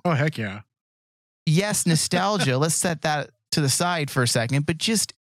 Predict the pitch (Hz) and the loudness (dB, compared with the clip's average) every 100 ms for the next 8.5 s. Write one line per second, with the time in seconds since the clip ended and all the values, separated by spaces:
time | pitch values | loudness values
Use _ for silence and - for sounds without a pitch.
0 | - 202 208 170 143 107 107 71 117 139 | -4 -2 -2 2 2 2 -4 -6 -2 -2
1 | 156 156 143 - - _ - 151 180 170 | 2 2 2 -2 -10 _ -2 2 2 2
2 | 170 160 143 131 - 147 135 175 165 156 | 4 4 4 2 2 0 2 2 2 2
3 | 139 139 - 123 110 104 131 113 - 104 | 2 2 2 2 2 2 0 0 -2 0
4 | 104 92 85 - 92 - - _ _ - | 0 0 -2 -6 -8 -8 -16 _ _ 0
5 | 139 160 - 170 147 135 135 127 113 113 | 2 2 0 0 2 2 4 2 2 2
6 | 120 117 110 107 - _ _ _ _ _ | 0 0 -2 -4 -8 _ _ _ _ _
7 | _ - 135 120 107 - 135 156 156 127 | _ -2 0 0 -2 -4 0 2 2 2
8 | 113 98 107 69 | 2 2 0 -2